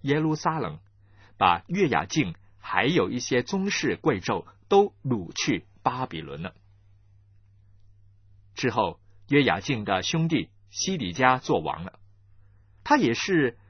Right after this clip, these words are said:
不敬畏神，不倚靠神，却靠别的国家来得帮助的这样一个王。先知、祭司、人民跟他一样，都得罪耶和华神。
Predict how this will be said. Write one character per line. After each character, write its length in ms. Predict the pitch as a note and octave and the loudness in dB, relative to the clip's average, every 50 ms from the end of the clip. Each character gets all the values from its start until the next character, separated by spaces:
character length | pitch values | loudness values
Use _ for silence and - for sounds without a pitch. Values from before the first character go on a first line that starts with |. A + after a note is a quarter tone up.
| - - - - | -20 -20 -4 -2
不 100 | C4 - | -2 0
敬 200 | - B3+ A3+ F3+ | 2 0 2 2
畏 160 | F#3 E3+ A#2 | 2 0 0
神， 440 | - - F#2+ F2+ F#2 G#2+ C3 D3 - - - - - - - - - - - | 0 -2 -4 -4 -4 -6 -8 -10 -12 -16 -20 -20 -20 -20 -20 -20 -20 -16 -6
不 120 | - B3 | -4 -2
倚 160 | F3 G3 F2+ F2+ | -2 -2 -4 -8
靠 240 | - - E3 A#2+ | -2 0 0 0
神， 480 | G2+ - - E2+ F2+ G#2 A#2+ C3 D3 - - - - - - - - - - - | 0 -2 -6 -6 -6 -6 -6 -8 -8 -10 -14 -20 -20 -20 -20 -20 -20 -20 -20 -14
却 320 | - - D#3+ C3+ F#2+ - - - - - | -2 2 4 4 4 2 -2 -12 -14 -2
靠 320 | - - B2+ G#2 F#2 - - - _ | 4 6 6 6 4 0 -8 -16 _
别 320 | - G2+ F#2 G2 B2 E3+ | -8 -6 -2 0 0 2
的 140 | E3 A#2 F#2 | 2 0 -2
国 340 | F#2 - - F#2+ F2+ G2 A2+ | -4 -8 -10 -6 -4 -4 -2
家 320 | - C3+ B2 A#2+ B2+ - - - - - | 0 2 2 2 0 -2 -6 -16 -20 -4
来 200 | - E2+ F2 - | -2 -2 -2 -2
得 220 | - - E2 G#2 | -6 -8 -10 -4
帮 220 | - - A#2 A#2+ A#2+ | -4 -4 -4 -4 -6
助 180 | - A2 F2 | -8 -10 -10
的 200 | D#2+ D2+ C#2+ - - - - | -10 -12 -14 -14 -18 -20 -10
这 100 | - - | -6 -4
样 200 | G#2+ F#2 F2+ E2+ | -4 -4 -4 -6
一 100 | D#2+ G2+ | -10 -12
个 100 | F#2+ E2 | -12 -12
王。 220 | D2 C#2+ - - - - - - - - _ - - - - - - - _ - - - - | -10 -10 -12 -12 -14 -20 -20 -20 -20 -20 _ -20 -20 -20 -20 -20 -20 -20 _ -20 -20 -20 -20
先 360 | - - - E3+ D#3 D3 D3 | -12 0 4 4 6 6 4
知、 360 | D3 - C#3 C3 C3 C3+ C3+ - - - - - | 0 0 -2 -2 -2 -2 -4 -6 -14 -20 -16 -10
祭 260 | - G#3+ G3 A#2+ G3 | -4 0 0 0 0
司、 380 | - - - C#3 C#3 D3 D3+ - - - - - - - - | -2 -4 -4 -2 -2 -2 -4 -6 -14 -20 -20 -20 -20 -16 -4
人 220 | A2+ C3 B2 D3+ | 0 0 2 2
民 380 | G#3 G3 B2+ F#2 F#2 A2 D3 - - - - _ _ _ _ - | 2 0 -2 -2 -6 -8 -10 -14 -20 -20 -20 _ _ _ _ -4
跟 180 | - D#3+ D#3 D#3 | -2 0 0 0
他 200 | D#3 D#3 D3+ C3+ | 0 -2 -2 -2
一 100 | F2+ F2 | -4 -6
样， 240 | G#2+ A2+ - - - - - - - - | -6 -6 -6 -8 -10 -16 -20 -20 -20 -2
都 200 | - D#3 D#3 D#3 | 0 2 2 2
得 280 | D#3 - - F2 - A3 | -2 -6 -8 -6 -6 -6
罪 280 | - - A#2+ F2 E2 - - - | -2 -2 -2 -2 -2 -6 -12 -16
耶 220 | - A#2 A2+ A2+ A#2 | -10 -6 -4 -4 -4
和 200 | - - E2 D#2+ | -4 -6 -12 -12
华 220 | - - D#2 D#2 | -10 -10 -10 -10
神。 240 | - - - - - | -10 -12 -16 -16 -18